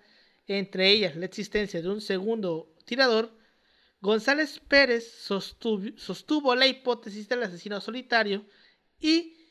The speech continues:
en el año dos mil, cuando se da el dictamen final, decide que se van a clasificar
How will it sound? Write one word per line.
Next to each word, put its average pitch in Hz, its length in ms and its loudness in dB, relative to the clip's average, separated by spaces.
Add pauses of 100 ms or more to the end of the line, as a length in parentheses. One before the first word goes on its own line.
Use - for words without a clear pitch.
(180)
en 220 160 4
el 196 160 0
año 269 220 0
dos 247 200 0
mil, 240 200 -6
cuando 170 240 -6
se - 160 -14
da 180 100 -2
el 220 80 0
dictamen 233 420 -2
final, 262 440 0 (440)
decide 247 540 -2
que 226 100 -4
se 214 160 -2
van 220 160 -2
a 254 60 0
clasificar 220 720 -4